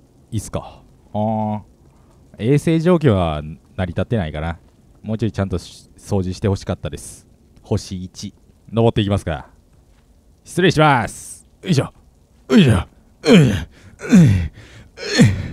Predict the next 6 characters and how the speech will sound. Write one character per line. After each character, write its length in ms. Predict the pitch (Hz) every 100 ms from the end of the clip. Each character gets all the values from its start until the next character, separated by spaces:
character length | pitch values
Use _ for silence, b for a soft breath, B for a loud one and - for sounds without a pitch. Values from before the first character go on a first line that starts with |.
| - 160 165 123 95 _ _ _ _ _ _ _ - 151 226 143 107 B B B B 165 180 156 B - - - - - - 110 - 85 - - - - 370 302 170 110 101 180 - -
ト 160 | 156
ロ 180 | 185 -
イ、 140 | 165 113
何 460 | 113 139 143 147
が 120 | -
や。 80 | 147